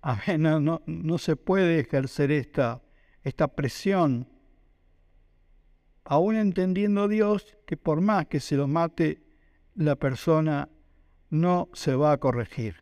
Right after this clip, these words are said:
Y entonces, en la Escritura se muestra en muchas ocasiones que el día de reposo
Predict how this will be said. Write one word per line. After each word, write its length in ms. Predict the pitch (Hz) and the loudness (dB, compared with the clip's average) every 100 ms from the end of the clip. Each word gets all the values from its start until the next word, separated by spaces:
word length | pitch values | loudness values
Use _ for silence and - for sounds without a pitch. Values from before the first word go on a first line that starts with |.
| - | -6
Y 240 | 190 196 | -2 0
entonces, 720 | 190 202 226 220 - 202 175 - - _ _ _ _ - | 0 0 0 0 -2 -4 -6 -12 -20 _ _ _ _ -4
en 80 | 170 | -2
la 80 | 165 | -2
Escritura 640 | - 190 220 220 196 175 | -2 -4 0 2 2 2
se 220 | - 180 | 0 -2
muestra 640 | 175 190 165 165 160 - - | 0 0 2 0 0 -6 -6
en 160 | 165 160 | -2 0
muchas 300 | 196 185 190 | -2 0 2
ocasiones 720 | 160 165 156 202 202 165 - - _ _ _ _ _ _ _ _ _ - | 2 0 -2 0 0 0 -4 -10 _ _ _ _ _ _ _ _ _ -4
que 140 | 151 | 0
el 80 | 147 | 2
día 200 | 165 175 | 2 2
de 60 | 156 | 2
reposo 760 | 156 151 170 - 160 151 - | 0 0 0 0 -2 -2 -8